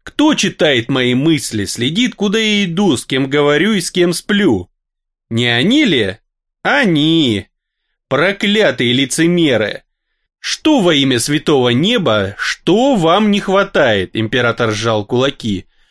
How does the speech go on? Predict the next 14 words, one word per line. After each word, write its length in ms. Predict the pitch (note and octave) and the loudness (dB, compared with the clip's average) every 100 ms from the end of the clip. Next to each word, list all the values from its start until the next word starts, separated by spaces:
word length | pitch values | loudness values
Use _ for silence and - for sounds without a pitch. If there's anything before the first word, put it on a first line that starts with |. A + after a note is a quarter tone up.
| _ _ | _ _
У 140 | - C3+ | -2 0
вас 320 | G#3+ D4 - | 2 2 -2
власть, 680 | C3+ C3+ B2 A2 G2+ - - _ - | -2 0 2 0 -4 -8 -20 _ -4
у 80 | |
вас 300 | A#2 C3 C3 | 0 0 0
нет 240 | D#3+ D#3+ D3+ | 0 0 0
врагов, 500 | D3 F3 G#3+ A#3+ - | -2 -2 0 0 0
кроме 260 | C3+ B2+ | 0 0
вас 260 | E3 G#3+ D3 | 2 2 0
же 120 | A#2+ | 0
самих. 580 | A2 D3 F3+ B2+ G2 - _ _ _ _ - | 0 0 2 0 -2 -8 _ _ _ _ -2
Та 160 | C#4 | 0
ночная 420 | C4+ C4+ B3+ B3 | 2 0 0 0
перебранка. 920 | A#3+ A#3 A3+ F#3 D#3 A2 F#2+ G2+ F#2 | 0 -2 0 2 2 0 -2 -6 -8